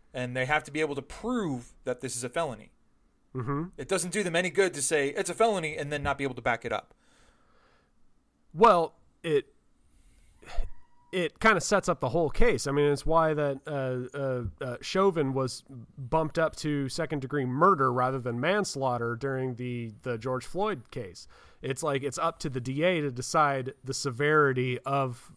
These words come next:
Speaker 2: the law that was broken. He decided that it was a felony grade, so that's what he decided it was,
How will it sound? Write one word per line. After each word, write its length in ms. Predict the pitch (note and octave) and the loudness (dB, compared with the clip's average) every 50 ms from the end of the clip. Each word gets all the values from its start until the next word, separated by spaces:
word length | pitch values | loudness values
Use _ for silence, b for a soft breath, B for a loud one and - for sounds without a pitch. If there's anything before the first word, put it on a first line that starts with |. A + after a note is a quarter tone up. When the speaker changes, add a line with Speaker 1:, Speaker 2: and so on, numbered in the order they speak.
| - - | -14 -8
Speaker 2:
the 100 | - C3 | -6 -4
law 360 | B2 B2+ C#3 D3+ D3 C#3 C3 | -2 0 2 4 4 4 2
that 140 | B2 B2 A#2 A2+ | 2 -2 -6 -8
was 120 | G#2+ - | -10 -8
broken. 540 | A2 G#2+ D3 F3+ G3+ F3 - B2+ G#2 G2+ G2 b b b b b b | -2 2 4 4 4 2 0 -4 -6 -8 -10 b b b b b b
He 280 | b - E3+ F3+ F#3 | b -2 0 0 0
decided 500 | D#3+ D#3 C#3+ - - E3 D#3 D3+ D3+ C#3+ B2+ | 0 0 0 4 6 6 6 6 6 2 2
that 140 | C3+ C3 C3 | 2 0 0
it 100 | A#2+ A#2 | -2 0
was 280 | C3+ D3 D3 C3 A2+ | 0 2 2 0 -2
a 60 | C3 | -6
felony 880 | - - - - - - E3+ F3+ G3 F#3+ E3+ D3 C3+ C3 B2 A#2+ A#2 A#2 B2 C3+ | -10 -12 -12 -10 -4 0 2 2 4 4 2 2 2 0 0 0 -2 -4 -8 -8
grade, 540 | B2 B2+ C3+ D#3+ F#3 F3+ C3+ A#2 A#2 A2 A2 - - _ _ _ | -4 0 4 4 4 4 4 0 -4 -6 -10 -12 -18 _ _ _
so 160 | - D3+ D3 | -4 -2 2
that's 240 | C#3+ D#3 D3+ - - | 2 4 2 2 0
what 140 | D3 D3 | -2 -2
he 100 | C3+ C3+ | 0 -2
decided 440 | B2+ B2+ A#2+ - D#3 C#3 C3 B2+ A#2 | -4 -4 -4 -4 -2 -2 -4 -4 -6
it 100 | A#2+ A#2 | -8 -4
was, 320 | D3 F3 F3+ C#3 A2 - | 0 0 0 0 0 -4